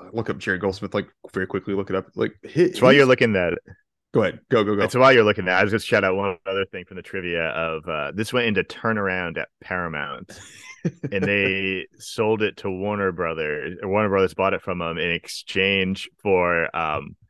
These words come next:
Speaker 2: the Forrest Gump rights and script. <laughs> And I think that went a little better for, uh, <laughs> for one group there, <laughs> getting
Speaker 1: Yeah.
Speaker 2: Forrest Gump. <laughs>
Speaker 1: Yeah.
Speaker 2: Made,
Speaker 1: I,
Speaker 2: made a little
Speaker 1: uh,
Speaker 2: bit more money. <laughs>
Speaker 1: Well, uh,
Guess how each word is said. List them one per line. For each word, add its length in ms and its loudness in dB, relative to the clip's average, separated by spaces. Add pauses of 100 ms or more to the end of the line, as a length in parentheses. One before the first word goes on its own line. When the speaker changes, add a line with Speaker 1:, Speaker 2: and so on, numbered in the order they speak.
(420)
Speaker 2:
the 120 -2
Forrest 380 0
Gump 240 -4
rights 340 -2
and 100 -6
script. 580 -6
<laughs> 20 -12
And 200 -6 (140)
I 60 -6 (760)
think 160 2
that 120 6
went 120 6
a 40 2
little 200 4
better 300 2
for, 240 -2
uh, 240 -4 (140)
<laughs> 880 -18
for 140 2
one 180 0
group 260 -6
there, 280 -2 (160)
<laughs> 160 -18
getting 340 -6 (380)
Speaker 1:
Yeah. 280 8
Speaker 2:
Forrest 680 6
Gump. 100 -6 (280)
<laughs> 360 -20
Speaker 1:
Yeah. 540 4 (840)
Speaker 2:
Made, 160 -2
Speaker 1:
I, 120 6
Speaker 2:
made 120 8
a 80 8
little 140 6
Speaker 1:
uh, 20 0
Speaker 2:
bit 120 0
more 160 0
money. 380 -8
<laughs> 40 -10 (1080)
Speaker 1:
Well, 280 -4
uh, 100 -2